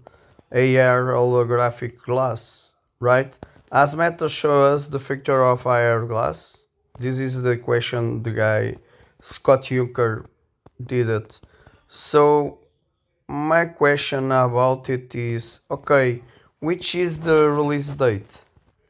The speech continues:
Okay, so let's see if exists some release date. Okay, there is no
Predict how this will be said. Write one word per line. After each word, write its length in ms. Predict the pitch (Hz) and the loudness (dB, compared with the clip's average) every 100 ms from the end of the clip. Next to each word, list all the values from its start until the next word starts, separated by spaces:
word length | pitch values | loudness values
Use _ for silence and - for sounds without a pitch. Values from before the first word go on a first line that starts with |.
| _ _ - - - - - - - | _ _ -20 -20 -20 -20 -20 -10 -8
Okay, 400 | 127 135 135 135 | -4 0 0 -2
so 560 | - 135 131 131 127 | -4 0 2 2 2
let's 360 | 123 135 131 - | 0 -2 -2 -8
see 260 | 131 131 | -6 -4
if 200 | 131 127 131 | -4 -6 -2
exists 580 | 127 120 123 123 - - | -2 -2 -4 -6 -8 -8
some 560 | 127 127 127 127 123 | -2 0 0 0 -2
release 400 | 120 120 123 120 | -2 -2 -2 -2
date. 560 | 123 120 120 123 123 - _ - _ _ - | -2 0 2 0 -6 -20 _ -20 _ _ -8
Okay, 440 | 127 147 135 127 | -2 2 2 2
there 400 | 127 131 151 151 | -4 2 4 4
is 240 | 160 156 151 | 0 -2 0
no 340 | 151 151 | 2 2